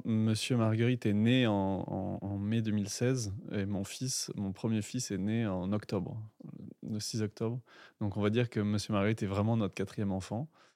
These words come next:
euh, le premier qui est né. Et c'est une aventure incroyable qui en serait peut-être pas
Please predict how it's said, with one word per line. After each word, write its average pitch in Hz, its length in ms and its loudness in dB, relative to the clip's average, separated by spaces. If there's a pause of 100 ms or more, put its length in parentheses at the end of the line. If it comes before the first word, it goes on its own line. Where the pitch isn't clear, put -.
(100)
euh, 107 80 -6
le 110 100 -2
premier 127 380 6
qui 123 160 0
est 113 60 8
né. 120 280 4 (340)
Et - 60 -8
c'est - 260 -6
une 107 80 2
aventure 104 360 2
incroyable 113 520 2
qui - 160 -2
en 98 80 2
serait - 160 -2
peut-être 98 260 -2
pas 117 120 2